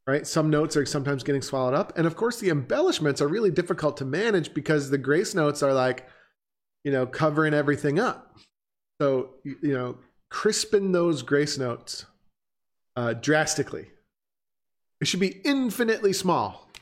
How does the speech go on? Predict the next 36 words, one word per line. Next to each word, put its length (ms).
right? 180
It 80
should 140
be 80
so 220
small 320
that 120
you 80
really 220
can't 280
tell 280
that 140
it 80
has 240
any 180
length 300
of 120
time 300
to 180
it 140
whatsoever. 600
I 100
mean, 180
it's 120
just 300
barely, 500
barely 280
kind 240
of 140
audible. 420
That's 220
the 100
right 260
place 280
to 100
start. 460